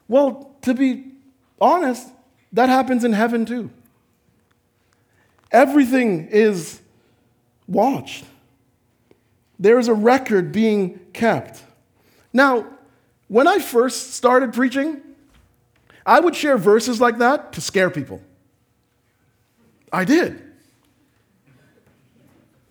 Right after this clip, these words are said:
Seriously. You're all laughing. I'm dead serious.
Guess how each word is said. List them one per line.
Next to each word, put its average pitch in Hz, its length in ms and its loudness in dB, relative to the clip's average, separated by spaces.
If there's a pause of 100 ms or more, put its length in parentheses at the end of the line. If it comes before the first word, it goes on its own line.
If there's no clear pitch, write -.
(120)
Seriously. 196 640 0 (1160)
You're 208 160 2
all 240 100 4
laughing. 214 520 -2
I'm 185 180 -2
dead 254 200 4
serious. 214 560 -4